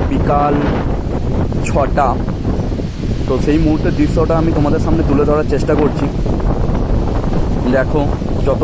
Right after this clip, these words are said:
রাত হবে আস্তে আস্তে ক্রমশ আরও বাড়বে, আরও ভয়াবহ রূপ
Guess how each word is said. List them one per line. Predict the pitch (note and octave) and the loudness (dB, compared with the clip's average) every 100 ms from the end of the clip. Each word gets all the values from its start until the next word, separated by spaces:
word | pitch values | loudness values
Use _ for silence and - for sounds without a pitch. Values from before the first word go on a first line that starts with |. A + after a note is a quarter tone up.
| C3+ | 0
রাত | B2+ C#3 | 0 0
হবে | C#3 C3+ | 0 0
আস্তে | B2+ - C#3+ | 0 0 -2
আস্তে | C3 C#3+ C#3 | -2 -2 0
ক্রমশ | C3 C3 C#3 B2+ | 0 0 0 0
আরও | C3 A#2+ | 0 0
বাড়বে, | B2 B2+ B2+ - - - - | 2 2 0 0 -2 0 0
আরও | B2 A#2+ | 2 2
ভয়াবহ | B2 A#2+ C#3 C3 | 2 2 2 2
রূপ | C3 | 0